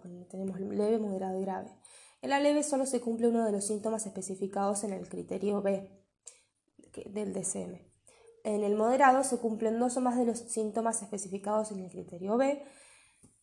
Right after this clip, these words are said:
el D C M, <laughs> y en el grave se cumplen dos o más síntomas especificados en el criterio B,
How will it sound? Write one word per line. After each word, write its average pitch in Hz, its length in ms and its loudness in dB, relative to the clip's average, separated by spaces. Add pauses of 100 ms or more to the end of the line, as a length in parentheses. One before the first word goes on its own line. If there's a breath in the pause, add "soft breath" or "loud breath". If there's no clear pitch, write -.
(200)
el 160 120 -18
D 175 100 -14
C 226 240 0
M, 240 260 -2
<laughs> 180 520 -8
y 240 100 4
en 262 160 4
el 262 100 6
grave 247 280 4
se 226 160 -2
cumplen 208 420 0
dos 247 220 0
o 240 60 2
más 226 280 2
síntomas 214 520 0
especificados 196 680 -6
en 202 80 -4
el 196 80 -4
criterio 190 440 -2
B, 220 180 -2